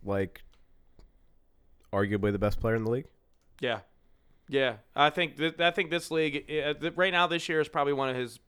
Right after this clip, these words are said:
Speaker 2: better years in the past, probably since we won a Stanley Cup. This, this year has been insane, dude. He's already got, what, twenty-six goals? He's, um,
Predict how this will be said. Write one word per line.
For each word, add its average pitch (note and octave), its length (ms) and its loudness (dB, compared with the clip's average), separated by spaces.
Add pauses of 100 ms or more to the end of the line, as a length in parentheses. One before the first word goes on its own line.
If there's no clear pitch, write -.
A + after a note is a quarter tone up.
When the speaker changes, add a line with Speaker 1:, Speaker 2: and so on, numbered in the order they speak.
(220)
Speaker 2:
better C3 380 0
years B2+ 400 -4
in B2+ 60 -8
the A#2 60 -8
past, B2 440 -4 (2500)
probably C#3+ 220 4
since C#3+ 260 -6
we C#3+ 80 0
won C3 160 0
a B2 60 -4
Stanley A#2+ 280 -6
Cup. B2 300 -6 (1300)
This, C3 240 -2
this C#3 260 -2
year C3+ 160 2
has A#2+ 120 -4
been A#2+ 240 -4
insane, A#2+ 600 -4
dude. G#2+ 160 -8
He's A#2+ 140 -6
already D3+ 180 2
got, C#3 240 -2
what, B2+ 260 -2
twenty-six C3+ 420 -6
goals? B2 480 -2 (1300)
He's, B2+ 360 -4
um, A#2 640 -2